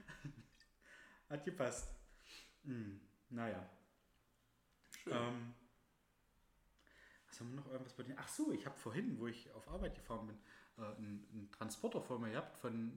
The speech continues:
Speaker 1: einer, einer Fleischerei hier aus der Nähe, äh, mit dem Slogan, äh, „Bei uns gibt's, nee, unser Fleisch ist ohne Arschgeweih.“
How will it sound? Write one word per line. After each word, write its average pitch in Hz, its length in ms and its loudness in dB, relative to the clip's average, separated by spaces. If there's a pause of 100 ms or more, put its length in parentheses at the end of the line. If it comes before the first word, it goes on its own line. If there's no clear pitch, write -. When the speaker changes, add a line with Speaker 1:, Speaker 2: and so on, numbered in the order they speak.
Speaker 1:
einer, 107 220 0
einer 107 160 -2
Fleischerei 117 560 2
hier 160 120 6
aus 131 200 0
der 120 80 0
Nähe, 135 240 4 (600)
äh, 117 260 2 (340)
mit 123 180 -2
dem 110 80 0
Slogan, 156 520 4 (440)
äh, 117 60 -8 (960)
„Bei 110 120 0 (120)
uns 190 240 2
gibt's, - 460 -4
nee, 113 240 -2 (240)
unser 160 260 0
Fleisch 147 320 4
ist - 200 -2
ohne 135 180 2
Arschgeweih.“ 113 560 0